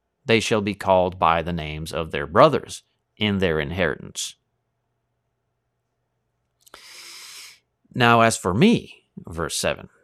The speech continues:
when I came from Padan, Rachel died, to my sorrow, in the land of Canaan on the journey, when there was still some distance to go to Ephrath.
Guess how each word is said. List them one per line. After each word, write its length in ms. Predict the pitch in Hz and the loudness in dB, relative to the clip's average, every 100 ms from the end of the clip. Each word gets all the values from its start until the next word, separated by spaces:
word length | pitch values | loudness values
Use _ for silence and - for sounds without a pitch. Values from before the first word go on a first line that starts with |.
| _ | _
when 180 | 95 87 | -8 0
I 220 | 139 208 | 2 2
came 380 | 202 87 62 - | 0 -4 -6 -10
from 420 | - 80 69 - - | -6 -4 -6 -14 -12
Padan, 600 | 95 123 135 71 50 50 - _ _ _ | -2 0 2 -2 -6 -14 -20 _ _ _
Rachel 540 | - 113 135 151 - 92 | -4 4 4 4 -2 -4
died, 360 | 76 - - _ _ _ _ _ _ _ _ _ _ _ _ | -6 -8 -16 _ _ _ _ _ _ _ _ _ _ _ _
to 80 | - | -2
my 200 | 117 113 | 4 4
sorrow, 500 | 95 90 60 53 - _ _ _ _ _ _ _ - | 2 -2 -2 -8 -16 _ _ _ _ _ _ _ -6
in 120 | 110 | -2
the 80 | 110 | 2
land 240 | 117 123 | 2 2
of 100 | 117 | 0
Canaan 480 | - 107 78 71 - _ _ - | -2 -2 -2 -8 -14 _ _ -8
on 200 | 82 82 | -6 -4
the 100 | 87 | -4
journey, 460 | 80 67 55 - _ _ _ _ _ _ _ _ _ | -4 -8 -10 -20 _ _ _ _ _ _ _ _ _
when 160 | - 123 | -2 2
there 120 | 127 | 4
was 180 | 120 117 | 4 2
still 320 | - 160 165 | 0 0 0
some 280 | 156 151 139 | 0 -2 0
distance 480 | 131 117 - 71 - | 0 0 -4 -8 -6
to 100 | 98 | -6
go 260 | 90 69 | -4 -6
to 140 | 69 - | -6 -12
Ephrath. 800 | - 80 - - 55 - _ | -14 -14 -12 -10 -10 -14 _